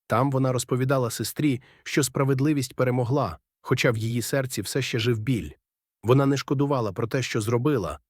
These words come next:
але іноді запитувала себе, чи принесло це їй спокій. Весілля залишилося в пам'яті гостей як день, коли кохання зіткнулося з правдою,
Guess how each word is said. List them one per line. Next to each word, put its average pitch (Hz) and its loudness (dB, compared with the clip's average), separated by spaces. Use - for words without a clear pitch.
але 120 6
іноді 131 2
запитувала 110 -2
себе, 117 -2
чи 151 2
принесло 143 0
це 127 -2
їй 110 -4
спокій. 87 -6
Весілля 123 2
залишилося 120 0
в - -6
пам'яті 123 0
гостей 117 -2
як 104 -2
день, 127 2
коли 147 4
кохання 131 0
зіткнулося 120 0
з - -2
правдою, 85 -4